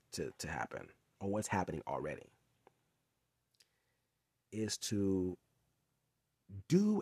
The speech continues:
as many things as you possibly can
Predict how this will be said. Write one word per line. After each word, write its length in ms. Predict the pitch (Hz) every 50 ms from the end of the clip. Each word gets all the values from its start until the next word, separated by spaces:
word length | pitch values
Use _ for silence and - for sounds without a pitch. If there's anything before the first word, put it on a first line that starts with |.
| - -
as 240 | 110 107 98 -
many 480 | 95 98 101 104 110 120 123 127 123 117 - _
things 540 | - 104 87 78 78 78 78 - - - - - _ _ _ _ _ _ _ _ _ -
as 180 | 98 98 -
you 80 | 101 92
possibly 480 | - - 87 82 - - - 82 73 -
can 360 | - - 87 71 57 - -